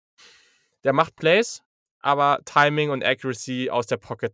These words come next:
muss besser werden. Also der muss mal seine Checkdowns finden, der muss mal das einfache Play machen. Processing Speed, auch hier ist sicherlich noch ein Problem.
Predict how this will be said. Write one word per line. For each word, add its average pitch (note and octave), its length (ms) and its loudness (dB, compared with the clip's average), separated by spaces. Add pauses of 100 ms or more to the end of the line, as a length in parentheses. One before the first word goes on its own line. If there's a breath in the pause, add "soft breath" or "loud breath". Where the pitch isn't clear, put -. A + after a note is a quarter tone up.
muss A#2+ 420 2
besser G#2 340 -10
werden. G2+ 260 -14 (140)
Also B2 280 2
der A#2 140 0
muss C3 240 -4
mal C3 80 -2
seine A#2 220 -2
Checkdowns A2 440 -8
finden, G#2+ 600 -10
der A#2 80 -2
muss A#2 200 -6
mal C3 60 -2
das A#2 140 -4
einfache A2+ 340 -8
Play A2 220 -8
machen. G#2 400 -10 (720)
Processing C3 440 0
Speed, B2 400 -4
auch - 200 -8
hier A#2 440 0
ist A#2+ 140 -10
sicherlich A#2 340 -6
noch A2+ 100 -8
ein A2 100 -12
Problem. A2 540 -8